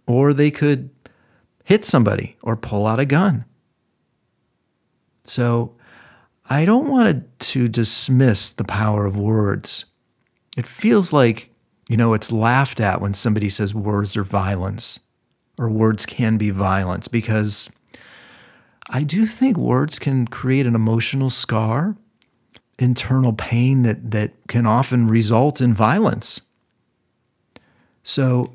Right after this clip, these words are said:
uh, you know, I, I s-, I sympathize actually with Will Smith. Like, he was, he was hurt. I, I saw a man that was really hurt. Unfortunately, he got up on stage and, and slapped somebody, but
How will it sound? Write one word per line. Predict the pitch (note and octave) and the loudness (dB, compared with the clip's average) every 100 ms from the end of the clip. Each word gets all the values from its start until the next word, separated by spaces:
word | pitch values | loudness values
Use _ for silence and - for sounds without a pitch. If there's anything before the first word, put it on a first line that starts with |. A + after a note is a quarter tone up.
| - | -14
uh, | - | -8
you | E3+ | -2
know, | D3+ B2 | 0 2
I, | D3+ F#3+ | 2 0
I | - | 2
s-, | G3 - - | 0 -2 -4
I | B2+ B2+ | -2 0
sympathize | - - B3 E4 - F#2+ F#2 F2+ - - | 0 2 4 4 4 2 2 -2 -6 -6
actually | G#2+ G2+ - G#2+ | -4 -4 -4 -4
with | G2 F#2+ G#2+ | -4 -6 -6
Will | G#2 F#2 | -4 -4
Smith. | - G#2 F#2 - - _ _ _ _ - | -2 -2 -4 -6 -20 _ _ _ _ -6
Like, | A2 | -6
he | - - | -4 -6
was, | A#3 C4 - - | -2 -2 -4 -6
he | A#2 F3 | -2 0
was | C4 B3 | 0 0
hurt. | - D4+ D#4 - - _ _ _ _ _ _ _ _ _ _ _ | 2 2 0 -6 -16 _ _ _ _ _ _ _ _ _ _ _
I, | A2 B2 G#2 | -6 -2 0
I | D3 | 0
saw | - F3+ F3+ | 0 2 2
a | |
man | D3+ B2+ D3 C#3 | 4 4 4 2
that | |
was | A#2 A2+ | 0 0
really | A2+ A2+ C3 B2+ A#2 | 0 2 2 2 0
hurt. | G#2 G#2 F2+ - - _ _ _ _ _ _ _ - | -2 -2 -2 -10 -14 _ _ _ _ _ _ _ -8
Unfortunately, | A#2 G#2+ C#3 C3+ - A#2+ A2 | -4 -4 -2 -2 0 0 2
he | G#2+ | 0
got | G#2 G2+ | 0 0
up | G#2 G#2 | 0 0
on | G#2 | -2
stage | G2+ - G2+ G2 B2 - - _ _ _ _ _ _ _ | -2 -2 -2 -2 -4 -8 -14 _ _ _ _ _ _ _
and, | A2 G2+ G2+ | -4 -2 -2
and | G#2+ G#2 | -2 -2
slapped | - C3 E3 | 0 0 0
somebody, | - G#2 G2 G2 B2 | 0 0 0 0 0
but | B2 G#2+ | 0 -2